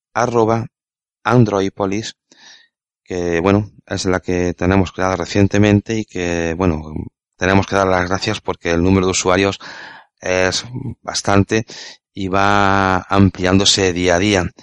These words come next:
También puedes dejar tus mensajes a través del correo electrónico contacto arroba androipolis punto es. Y como siempre, recuerda, es fácil tener un hijo, plantar un árbol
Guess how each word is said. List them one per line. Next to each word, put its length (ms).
También 300
puedes 220
dejar 260
tus 180
mensajes 480
a 60
través 320
del 180
correo 240
electrónico 640
contacto 720
arroba 520
androipolis 840
punto 360
es. 240
Y 100
como 220
siempre, 420
recuerda, 540
es 180
fácil 440
tener 280
un 120
hijo, 340
plantar 360
un 100
árbol 400